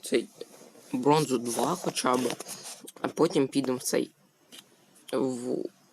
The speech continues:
якісь інші локації. Так, давайте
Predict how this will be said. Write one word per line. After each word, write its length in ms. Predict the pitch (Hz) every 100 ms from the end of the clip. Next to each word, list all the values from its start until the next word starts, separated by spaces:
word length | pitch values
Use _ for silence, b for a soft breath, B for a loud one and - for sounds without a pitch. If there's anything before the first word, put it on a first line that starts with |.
| - _
якісь 600 | 143 127 - 143 143 -
інші 680 | - 123 117 - 117 233 226 - _ _ -
локації. 260 | - - - _ _ _ _ -
Так, 220 | 151 120
давайте 400 | 131 151 151